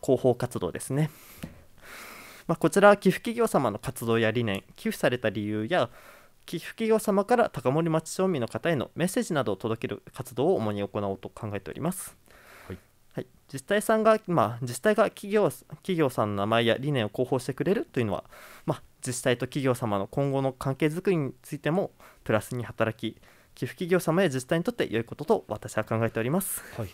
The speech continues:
Speaker 2: えー、まあ、高森町の場合ですね、えー、全世帯でこの高森ポイントチャンネルが見れますので、えー、寄付いただくと、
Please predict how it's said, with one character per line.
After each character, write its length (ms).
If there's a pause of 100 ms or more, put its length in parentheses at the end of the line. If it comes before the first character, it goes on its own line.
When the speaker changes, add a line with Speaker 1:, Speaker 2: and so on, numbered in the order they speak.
(200)
Speaker 2:
え 340
ー、 60
ま 80
あ、 80
高 220
森 120
町 160
の 80
場 80
合 80
で 80
す 120
ね、 200
え 240
ー、 60
全 240
世 80
帯 240
で 160
こ 240
の 80
高 200
森 160
ポ 160
イ 40
ン 20
ト 80
チ 80
ャ 60
ン 40
ネ 60
ル 60
が 80
見 120
れ 80
ま 120
す 120
の 60
で、 220 (220)
え 240
ー、 20
寄 140
付 180
い 20
た 100
だ 120
く 80
と、 340